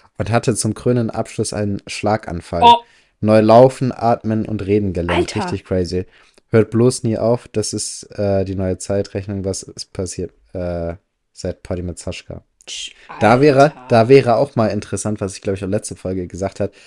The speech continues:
Speaker 1: Wie war das, äh, beim Schlaganfall? Haben, hat's, äh,
Speaker 2: So
Speaker 1: also
Speaker 2: uns
Speaker 1: jetzt an die
Speaker 2: gehört?
Speaker 1: Person, hast du uns gehört?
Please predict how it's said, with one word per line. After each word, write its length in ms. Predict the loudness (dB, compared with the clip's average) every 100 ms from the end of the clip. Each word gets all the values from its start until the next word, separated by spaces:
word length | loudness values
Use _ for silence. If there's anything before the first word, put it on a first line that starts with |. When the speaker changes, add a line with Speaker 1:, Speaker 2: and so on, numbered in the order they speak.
| _ _
Speaker 1:
Wie 200 | -6 0
war 160 | 2 2
das, 300 | -2 -6 -12
äh, 380 | -6 -2 -2 -6 _ -8
beim 140 | -6
Schlaganfall? 680 | -4 -2 -2 -2 -4 -2 -2
Haben, 100 | -4 -8
hat's, 380 | -14 -14 -16 -12
äh, 420 | -6 -2 -2 -4 -8
Speaker 2:
So 180 | -8 -4
Speaker 1:
also 120 | -2
Speaker 2:
uns 100 | -2
Speaker 1:
jetzt 120 | -2
an 60 | -4
die 40 | -2
Speaker 2:
gehört? 480 | -2 -2 -2 -6 -6
Speaker 1:
Person, 500 | -4 0 0 0 -2
hast 220 | -4 -4
du 40 | -8
uns 160 | -8
gehört? 440 | -6 0 2 0